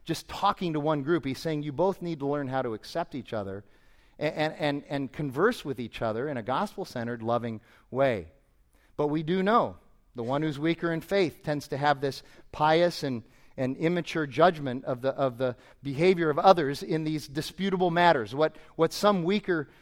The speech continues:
um, in faith would call, uh, indulgences. They're indulging in behavior that's, that I would say is wrong, and it's, and it's a bit offensive to me. So we talked a little bit about this. I'm not gonna go deep,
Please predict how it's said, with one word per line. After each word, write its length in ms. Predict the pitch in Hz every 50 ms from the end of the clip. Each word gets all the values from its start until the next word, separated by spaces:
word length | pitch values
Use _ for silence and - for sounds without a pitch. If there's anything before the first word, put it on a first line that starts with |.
| _ _ -
um, 380 | - 156 143 143 135 135 143 -
in 160 | 202 156 151
faith 400 | - - - 208 208 185 175 -
would 160 | - 160 139
call, 480 | - - - 170 170 160 156 151 143 - - _ _ _ _ -
uh, 180 | - 151 143 143 -
indulgences. 1700 | 151 175 165 160 143 120 175 160 160 175 170 165 143 120 156 143 127 113 104 - - - 135 117 92 78 76 - - - - - - - _ _ _ _ _ _ _ -
They're 160 | 165 170 185
indulging 640 | 180 175 165 143 175 185 208 233 214 175 208 214 202
in 140 | 196 185 156
behavior 540 | 165 147 143 170 185 190 190 180 185 185
that's, 300 | 170 143 135 - - - - - 135
that 120 | 139 139 -
I 180 | 143 165 202 226
would 200 | 233 214 185 -
say 200 | - - 165 151
is 160 | 139 131 107
wrong, 480 | 113 143 151 160 165 165 160 156 156 165
and 200 | 151 135 131 127
it's, 180 | 120 - - - _ _ _ -
and 180 | 135 127 123
it's 180 | 131 123 117 -
a 60 | 131
bit 220 | 127 120 139 143 143
offensive 460 | 131 - 135 127 123 - - 113 - -
to 100 | - 107
me. 140 | 98 90 - - - - - -
So 320 | - - 202 185 170 - - - - - - - - - - _ _ _ _ -
we 100 | 196 -
talked 260 | 214 240 247 - 220
a 60 | 208
little 180 | 190 196 185 180
bit 120 | 175 165
about 260 | 165 170 175 175 170
this. 180 | - 139 123 -
I'm 140 | - 202 202
not 140 | 254 277 -
gonna 140 | 226 196 180
go 180 | 160 190 180
deep, 380 | 165 143 175 190 196 196 -